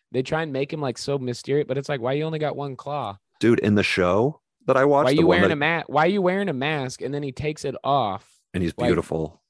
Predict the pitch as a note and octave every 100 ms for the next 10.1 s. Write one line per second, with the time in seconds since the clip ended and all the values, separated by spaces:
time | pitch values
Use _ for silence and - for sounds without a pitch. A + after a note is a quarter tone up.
0 | _ - - F#2 - - D3 E3 F3+ C3+
1 | E3 A2+ C3 G2+ E2 D#2 - F2 D#2+ F2+
2 | F2 - F#2+ F#2 G2 D#3 E3 E3 F3+ F#3+
3 | F3+ F3 _ - D3 D3 E3+ E3 C3+ B2
4 | - E3+ E3 - - C3+ C#3+ C#3+ C3+ -
5 | D#3 D3 D3+ C3 - D3 - B2+ - C#3
6 | C#3+ C3 C#3+ C3+ B2 C#3 C3+ B2 B2+ B2
7 | A2+ B2+ C#3 - - C#3 C3 A2 B2+ -
8 | - - - - G#2 G2+ F#2+ - C#3 D#3
9 | C#3+ D#3 C#3+ D3 E3+ F3+ E3+ - D#3 D3+
10 | D3+